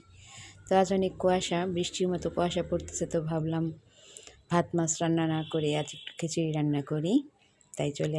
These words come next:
আসলাম। চলুন শুরু করি। এই তো আমি আমার খিচুড়ির সমস্ত উপকরণ নিয়ে নিয়েছি। খিচুড়িটা ভালোই লাগে ঠান্ডার মধ্যে।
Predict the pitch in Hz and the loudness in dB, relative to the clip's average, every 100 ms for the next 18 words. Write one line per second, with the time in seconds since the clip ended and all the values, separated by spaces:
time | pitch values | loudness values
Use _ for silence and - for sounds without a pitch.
0 | 147 147 156 180 247 - 156 160 233 - | -2 -2 -4 -4 -6 -4 -2 0 0 -2
1 | - - - - - - 156 151 151 151 | -14 -14 -14 -16 -10 0 2 2 2 2
2 | 160 277 - - - - - - - - | 4 2 2 -14 -16 -16 -16 -16 -18 -16
3 | - - 160 160 180 208 - - 151 151 | -12 -4 -4 2 2 2 -2 -6 -4 -2
4 | 156 151 151 147 147 - - - 151 151 | 0 0 0 -2 -4 -12 -10 -8 -2 -2
5 | 156 156 151 151 156 - 147 156 156 156 | 0 -2 -2 -2 -2 -4 0 0 2 0
6 | 156 156 156 156 151 139 175 202 269 _ | 0 0 2 0 0 -2 -2 -2 -4 _
7 | _ _ _ _ _ _ _ _ _ _ | _ _ _ _ _ _ _ _ _ _
8 | - - - - - - - - _ _ | -20 -18 -18 -18 -20 -20 -20 -20 _ _
9 | - 190 196 185 185 170 170 175 165 160 | -2 2 0 4 2 4 4 6 6 4
10 | 147 196 240 - - 156 147 147 151 143 | 4 4 0 -12 0 2 4 4 2 2
11 | - | 0